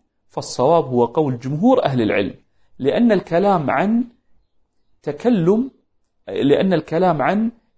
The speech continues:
كلام الحضور مع بعضهم البعض، أما إذا كلم أحد الحضور الخطيب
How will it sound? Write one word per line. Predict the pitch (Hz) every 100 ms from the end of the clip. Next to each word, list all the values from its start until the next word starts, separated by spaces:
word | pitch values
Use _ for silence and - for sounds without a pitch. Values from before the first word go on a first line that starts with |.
| -
كلام | 156 190 233 233 226 -
الحضور | 170 - 165 190 190 131 - 147
مع | 151 143 143
بعضهم | 156 196 185 202 208 185
البعض، | 117 90 87 - _ _ _ -
أما | 214 226
إذا | 214 185 185
كلم | 180 247 240 190 180
أحد | 180 - 160 - - _ -
الحضور | 156 - 165 196 165 120 -
الخطيب | 127 - 120 127 185